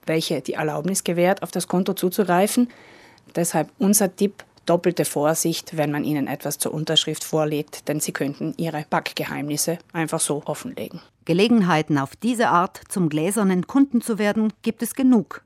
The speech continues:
Speaker 2: erklärt Gunde Bauhofer anhand von zwei Beispielen.
Speaker 1: Wir können uns zum Beispiel vorstellen, dass ein Zahlungsdienstleister den Service anbietet,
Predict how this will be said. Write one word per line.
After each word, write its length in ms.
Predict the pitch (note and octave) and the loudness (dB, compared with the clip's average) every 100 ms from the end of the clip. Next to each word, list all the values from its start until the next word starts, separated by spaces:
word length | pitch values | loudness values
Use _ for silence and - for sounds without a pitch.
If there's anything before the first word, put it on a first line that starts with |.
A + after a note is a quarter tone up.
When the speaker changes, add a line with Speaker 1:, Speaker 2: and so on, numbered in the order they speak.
| - | -8
Speaker 2:
erklärt 420 | E3 F3+ E3+ - | -6 0 -2 0
Gunde 240 | G#3+ G#3 | 0 2
Bauhofer 560 | G3 G#3 G#3+ G3+ - F3 | 4 2 4 0 0 0
anhand 380 | F#3+ F#3 F#3+ - | 2 2 0 -2
von 180 | G3+ | -4
zwei 220 | - A3 G#3+ | -2 -4 0
Beispielen. 640 | D3+ C#3 - C3+ B2+ C#3 - _ _ _ | -2 -2 -6 -8 -6 -8 -10 _ _ _
Speaker 1:
Wir 220 | E3 F3 | -2 0
können 280 | E3+ F#3 F3 | 2 2 4
uns 180 | F3 - | 2 2
zum 120 | E3+ | 2
Beispiel 280 | D#3+ D#3+ E3+ | 2 0 -2
vorstellen, 500 | - E3+ - E3 D#3+ | 2 2 2 0 2
dass 320 | D3+ D#3 - | 2 0 -4
ein 340 | E3+ D3+ D3+ D3 | -4 -2 -2 -2
Zahlungsdienstleister 1600 | - D3+ F#3+ E3 - - D#3 F3 - E3 D3+ E3+ - - F3+ F3+ | 0 2 2 0 -2 -4 -4 -2 -2 -2 -2 0 0 4 4 4
den 200 | - D#3+ | 2 0
Service 420 | D#3 D#3 E3+ F3 | 4 4 4 2
anbietet, 920 | - D#3 F3 F3 F3+ F#3+ F3+ F3 - | 2 0 0 0 -2 0 -2 -4 -10